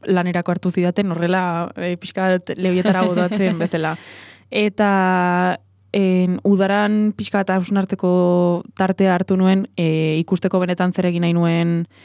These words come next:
Speaker 1: e, gral horrekin, edo, e, bueno, nahi nuela horrek azkenean bide bat izatea, eta okerrez banago irailean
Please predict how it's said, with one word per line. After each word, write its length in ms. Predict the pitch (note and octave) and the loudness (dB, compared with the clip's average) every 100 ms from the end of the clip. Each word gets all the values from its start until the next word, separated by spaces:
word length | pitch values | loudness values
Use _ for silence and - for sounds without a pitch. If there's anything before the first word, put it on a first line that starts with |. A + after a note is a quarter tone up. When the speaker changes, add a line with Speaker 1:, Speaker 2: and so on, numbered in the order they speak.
| - - - - | -20 -20 -20 -8
Speaker 1:
e, 420 | - F3 E3+ F3 | -4 0 0 -2
gral 240 | E3+ F3+ F3 | -2 0 0
horrekin, 520 | E3+ E3 E3 G3 F#3 | 0 -2 -2 -2 0
edo, 680 | E3+ E3 D#3+ D#3+ D#3+ D#3 - - | 0 0 0 0 0 -2 -4 -6
e, 520 | F3 E3 E3 D#3+ D#3+ | -6 -4 -6 -6 -6
bueno, 240 | F3 E3+ - | -4 -4 -6
nahi 180 | - F#3 | -4 0
nuela 380 | F#3 G3 F#3 F3 - | 2 2 2 0 0
horrek 320 | G3+ F#3 F#3 | 0 0 -2
azkenean 320 | - F#3 F#3 | -2 -2 0
bide 140 | F3+ F#3 | 2 2
bat 140 | F3+ F#3+ | 2 0
izatea, 380 | F#3 F#3 F#3 F#3+ - | -2 0 0 -2 -4
eta 360 | F#3 - E3+ - | -6 -2 -4 -2
okerrez 540 | G3 F#3 A#3+ G#3+ G3+ F#3 | -4 -2 -4 0 0 0
banago 600 | F#3 F#3 F#3 G3 G#3+ C4+ | -2 0 0 0 0 -2
irailean 600 | - F3+ F3 F#3+ F#3 F#3 | -2 0 2 2 2 0